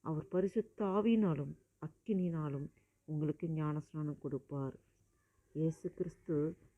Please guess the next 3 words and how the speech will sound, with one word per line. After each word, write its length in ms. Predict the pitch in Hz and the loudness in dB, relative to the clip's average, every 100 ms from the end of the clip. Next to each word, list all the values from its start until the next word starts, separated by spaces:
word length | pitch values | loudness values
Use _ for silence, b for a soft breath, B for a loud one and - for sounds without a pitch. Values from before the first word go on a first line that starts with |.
| - | -6
பரிசுத்த 580 | 160 165 202 - - | -2 -2 -2 -4 -2
ஆவியினாலும் 600 | 160 165 170 156 160 156 160 | 0 2 2 2 0 -2 -4
அக்கினியினாலும் 840 | 156 - 208 190 175 165 151 147 | -10 -6 0 2 2 0 -2 -4